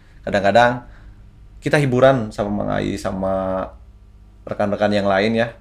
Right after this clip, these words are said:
Hanya sekedar untuk melepas penat gitu kan. Nyanyi-nyanyi kadang kita tuh kalau teringat, wah tuh jadi teringat ke flashback ke belakang sama, <laughs> sama dirijen yang sangat luar biasa itu,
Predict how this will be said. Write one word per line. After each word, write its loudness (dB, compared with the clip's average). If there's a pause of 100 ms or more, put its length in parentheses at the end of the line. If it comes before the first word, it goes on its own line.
(440)
Hanya -4
sekedar 4
untuk 0
melepas 2
penat 4
gitu 2
kan. 6
Nyanyi-nyanyi 6
kadang 10
kita 6
tuh 4
kalau 6
teringat, 2
wah 8
tuh -4
jadi -4
teringat 0 (480)
ke 0
flashback -2
ke 0
belakang 6
sama, 4 (160)
<laughs> -20
sama 4 (480)
dirijen 6
yang 8
sangat 8
luar 10
biasa 10
itu, 4